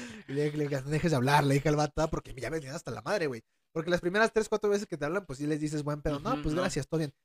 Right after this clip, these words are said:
Speaker 1: Pero ya te chingue, chingue, loco. Entonces llega un punto en el que dices
Speaker 2: Hay veces que te hablan hasta los,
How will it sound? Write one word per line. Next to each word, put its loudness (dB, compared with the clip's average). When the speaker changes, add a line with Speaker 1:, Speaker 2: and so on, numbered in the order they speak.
Speaker 1:
Pero -12
ya -12
te -20
chingue, -18
chingue, -10
loco. -6
Entonces -6
llega -6
un -12
punto -10
en -6
el -10
que -10
dices -12
Speaker 2:
Hay 6
veces 4
que 0
te 6
hablan 6
hasta 2
los, -2